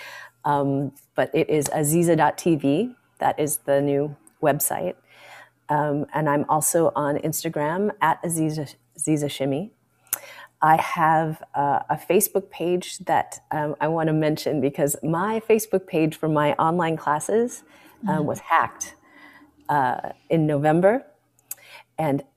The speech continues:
Speaker 1: thank you, Facebook will not give me back,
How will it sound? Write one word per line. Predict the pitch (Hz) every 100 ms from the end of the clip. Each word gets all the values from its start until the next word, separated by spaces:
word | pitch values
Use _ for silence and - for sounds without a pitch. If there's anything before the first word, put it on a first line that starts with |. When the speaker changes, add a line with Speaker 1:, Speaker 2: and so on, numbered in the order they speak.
| _ -
Speaker 1:
thank | 185 202 214 - - -
you, | 196 226
Facebook | 262 180 196 - 220 208 190
will | 180
not | 170 180 160
give | 180 180
me | 170 147 180
back, | 165 147 143 175 165